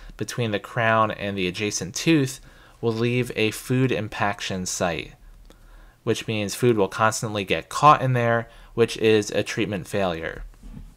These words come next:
Additionally, if the proximal contact is too strong or too heavy, the crown won't seat all the way, and it needs to be adjusted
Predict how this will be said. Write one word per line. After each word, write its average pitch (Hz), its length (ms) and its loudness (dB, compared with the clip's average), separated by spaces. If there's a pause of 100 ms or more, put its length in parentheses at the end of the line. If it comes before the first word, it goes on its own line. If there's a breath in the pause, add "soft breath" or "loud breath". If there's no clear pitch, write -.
(580)
Additionally, 110 840 2 (340 soft breath)
if 113 160 2
the 110 100 -2
proximal 107 480 2
contact 113 720 0
is 95 360 -2 (640 soft breath)
too 214 240 0
strong 95 560 2
or 92 80 -2
too 107 240 -2
heavy, 95 580 2 (300 loud breath)
the 127 140 0
crown 151 360 4
won't 135 300 4
seat - 460 -2
all 104 200 6
the 92 120 0
way, 85 400 -6 (340 soft breath)
and 117 160 4
it 113 80 0
needs 135 240 0
to 131 80 0
be 117 160 2
adjusted 104 640 4